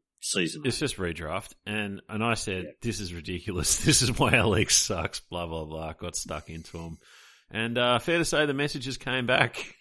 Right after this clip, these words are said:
Speaker 2: <laughs> around halftime.
Speaker 1: Yeah,
Speaker 2: How
Speaker 1: yeah,
Speaker 2: good
Speaker 1: yeah.
Speaker 2: Dom Sheed
Speaker 1: You idiot.
Speaker 2: is. <laughs>
Speaker 1: Yeah. He's probably averaging more than him after that game.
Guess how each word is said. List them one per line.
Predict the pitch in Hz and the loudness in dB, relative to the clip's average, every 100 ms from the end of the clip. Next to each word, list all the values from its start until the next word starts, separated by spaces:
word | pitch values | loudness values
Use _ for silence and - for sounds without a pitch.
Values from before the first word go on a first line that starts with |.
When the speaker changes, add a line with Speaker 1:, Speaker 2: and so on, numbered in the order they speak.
| _ | _
Speaker 2:
<laughs> | - | -8
around | - 87 | -6 -4
halftime. | - 85 85 - 113 113 110 92 - - - - - - - - - | -4 -6 -6 -4 -2 -2 -4 -8 -10 -14 -20 -16 -12 -12 -14 -16 0
Speaker 1:
Yeah, | 127 113 | 6 8
Speaker 2:
How | 104 117 | 8 6
Speaker 1:
yeah, | - | 6
Speaker 2:
good | 127 | 2
Speaker 1:
yeah. | 131 | 2
Speaker 2:
Dom | - | 0
Sheed | - - 208 | 2 4 6
Speaker 1:
You | - | 6
idiot. | 202 208 - - | 6 4 2 0
Speaker 2:
is. | - - - - | -2 -2 -6 -4
<laughs> | 202 - - - | -6 -6 -12 -10
Speaker 1:
Yeah. | - - - - - _ _ - - - _ | -10 -10 -10 -18 -18 _ _ -20 -20 -20 _
He's | 131 123 | -14 -8
probably | - 185 139 104 | 0 0 4 6
averaging | 113 113 104 107 101 | 6 4 0 0 -2
more | 98 117 147 | 0 0 0
than | 123 | 0
him | 95 | -2
after | 90 90 - 95 | -6 -14 -16 -14
that | 104 - | -16 -18
game. | 85 | -20